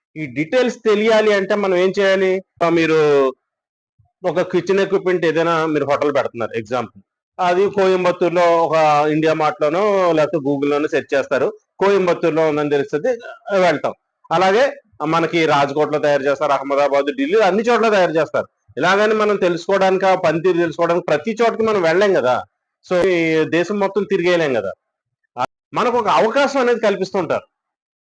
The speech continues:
సంవత్సరానికి ఒకసారి ఇలాంటి అవకాశాలు వస్తుంటాయి అనమాట. ఎక్స్‌పో పెడుతుంటారు. ఇప్పుడు ఎగ్జాంపుల్ మీరు ఒక టాయ్ బిజినెస్ చేద్దాం అనుకుంటున్నారు, టాయ్స్ కి సంబంధించి ఒక ఎక్స్‌పో జరుగుతుంది.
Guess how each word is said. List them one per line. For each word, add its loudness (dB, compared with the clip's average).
సంవత్సరానికి -2
ఒకసారి -2
ఇలాంటి -4
అవకాశాలు -6
వస్తుంటాయి -16
అనమాట. -16
ఎక్స్‌పో -2
పెడుతుంటారు. -2
ఇప్పుడు -2
ఎగ్జాంపుల్ 0
మీరు 2
ఒక -4
టాయ్ 4
బిజినెస్ 0
చేద్దాం 0
అనుకుంటున్నారు, -8
టాయ్స్ 2
కి -14
సంబంధించి 0
ఒక 2
ఎక్స్‌పో -2
జరుగుతుంది. -6